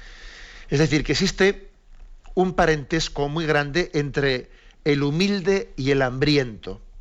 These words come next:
¿En qué se parecen el humilde y el hambriento? Se parecen en que los dos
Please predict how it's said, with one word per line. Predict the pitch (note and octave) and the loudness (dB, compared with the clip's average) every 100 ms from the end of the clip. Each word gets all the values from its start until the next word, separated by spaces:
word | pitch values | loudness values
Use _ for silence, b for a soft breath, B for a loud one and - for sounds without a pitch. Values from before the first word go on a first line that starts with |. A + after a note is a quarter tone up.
| - - - - _ _ - - - - - B B B B B B B B B | -20 -20 -20 -20 _ _ -20 -20 -20 -20 -20 B B B B B B B B B
¿En | - C#3 | -6 -2
qué | |
se | G#3+ | 0
parecen | - G#3 G3 G3 F#3+ F3+ - - - | 2 2 2 0 -2 -4 -18 -14 -6
el | D3 | -2
humilde | C#3 D#3+ G#3 F#3+ G3 G3 - - - | -2 0 0 2 0 0 -6 -20 -6
y | C#3+ | 0
el | C#3 | 2
hambriento? | B2+ B2+ C#3+ C#3 A2 F#2+ G2 - - - - - - - - - - - b b b b | 2 0 2 0 -2 -12 -14 -16 -20 -20 -20 -20 -20 -20 -20 -20 -20 -20 b b b b
Se | - C#3+ | -4 0
parecen | D3+ G3 G3 F3 | 2 2 2 0
en | D3+ | 0
que | D3 C#3+ | 0 0
los | C#3 C#3 B2 | 0 -2 2
dos | F#3 F3+ - - | 2 2 -2 -12